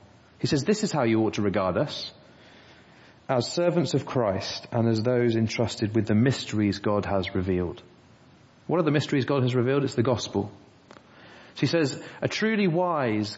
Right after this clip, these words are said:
godly leader will be one who is servant-hearted and gospel-focused." That is what should be impressive to you. Not the great orator or the eloquent speaker or the person who's impressive in the way that they can lead others.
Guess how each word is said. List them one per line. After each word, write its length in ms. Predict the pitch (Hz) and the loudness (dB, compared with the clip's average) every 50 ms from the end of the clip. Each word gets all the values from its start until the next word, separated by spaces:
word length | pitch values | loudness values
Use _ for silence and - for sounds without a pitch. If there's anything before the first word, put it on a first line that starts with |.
| - - | -6 -2
godly 340 | 147 156 147 143 135 131 | -2 0 2 2 2 2
leader 320 | 120 120 113 104 95 101 101 | 4 4 2 2 2 2 2
will 100 | 107 104 | 2 2
be 120 | 113 113 | 2 2
one 320 | 107 113 127 127 120 120 120 | 2 2 0 0 0 0 0
who 180 | 107 123 117 | 0 0 0
is 140 | 113 104 - | 0 0 -2
servant-hearted 960 | - - 170 165 165 151 160 156 117 104 135 123 117 110 107 - 110 101 98 | -4 -4 -2 0 0 0 0 -4 -4 -2 -2 0 -2 -2 -2 -2 -2 -2 0
and 200 | - 107 104 104 | 0 0 0 2
gospel-focused." 1040 | 107 113 107 - - - 107 - - 98 98 98 - 92 87 - - - - - - - - - - - - | 0 0 -2 -2 -2 -4 -4 -2 -2 -2 -4 -2 -4 -6 -6 -6 -8 -12 -14 -16 -20 -20 -20 -20 -20 -6 -2
That 160 | 147 180 196 | 0 0 2
is 140 | 202 151 - | 0 0 0
what 160 | 131 - - | 0 -2 0
should 160 | - 135 117 | 0 0 0
be 80 | 117 120 | 2 2
impressive 480 | 110 101 - 135 123 - - 107 101 - | 2 2 0 0 -2 -2 -4 -6 -6 -2
to 120 | - 107 | -2 0
you. 260 | 101 107 107 - 104 - - - - - - - - - - - - - - - - - - - | 2 2 0 -2 -4 -10 -18 -20 -20 -20 -20 -20 -20 -20 -20 -20 -20 -20 -20 -20 -20 -20 -10 -2
Not 180 | 147 175 190 175 | -2 0 2 2
the 80 | 180 | 2
great 240 | 180 180 165 160 - | 2 2 0 0 0
orator 440 | 135 135 147 151 139 - - 139 139 | 0 0 0 0 0 0 0 0 0
or 160 | 127 123 123 | 0 0 0
the 120 | 120 123 | 0 0
eloquent 400 | 123 135 147 135 - - 127 - | 0 0 0 0 0 0 -2 -2
speaker 500 | - - - 139 131 123 131 139 127 120 | -2 -4 -2 -2 -2 0 0 0 0 0
or 140 | 110 117 117 | 0 0 0
the 80 | 113 113 | -2 0
person 340 | - 139 131 123 - 131 120 | 0 0 0 2 2 2 2
who's 120 | 120 110 | 2 4
impressive 640 | 117 107 104 - - 139 123 - - 135 123 110 | 2 2 0 0 -2 -2 -2 0 0 0 0 2
in 80 | 117 113 | 2 2
the 80 | 113 104 | 2 2
way 180 | 113 117 113 | 2 2 2
that 120 | 117 110 110 | 2 2 2
they 120 | 117 113 | 0 2
can 160 | - 117 110 | 2 2 2
lead 200 | 107 117 117 107 | 4 4 4 4
others. 420 | 107 104 95 92 73 110 - - | 2 0 0 0 -2 -2 -4 -6